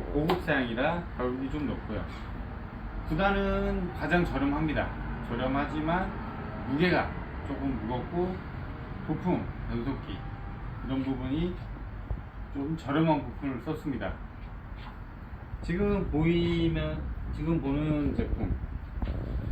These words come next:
접혀진 제품이 레몬 데일리 에스이 칠 단입니다. 지금 이렇게 접어서 이렇게 들고 다닐 수도 있습니다. 네, 그러면은 이 제품에 대해서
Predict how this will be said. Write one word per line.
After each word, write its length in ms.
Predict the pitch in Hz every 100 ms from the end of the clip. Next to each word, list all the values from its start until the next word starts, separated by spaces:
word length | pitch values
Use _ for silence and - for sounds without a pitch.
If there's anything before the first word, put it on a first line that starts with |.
| -
접혀진 440 | 139 151 175 170
제품이 520 | 143 131 139 170 185
레몬 320 | 147 131 156 143
데일리 480 | 110 120 143 175 - - -
에스이 520 | 131 - 170 127 95 - - - - - -
칠 220 | - 226
단입니다. 500 | 233 220 165 113 90 - - - - - - - - -
지금 220 | 117 120
이렇게 200 | 113 117
접어서 640 | - 113 131 127 151 185 196 - - - - - - - - - - - - -
이렇게 280 | - 127 110 - - -
들고 260 | 147 151 156
다닐 200 | 135 110
수도 200 | - 117
있습니다. 440 | - - 107 92 92 - - - - - - - - - - - - - - - - - - - - - - - - - - - -
네, 120 | 120 110 - - -
그러면은 640 | 127 127 135 170 196 196 147
이 140 | 143 156
제품에 500 | 143 - 175 180 151
대해서 520 | 147 143 156 190 190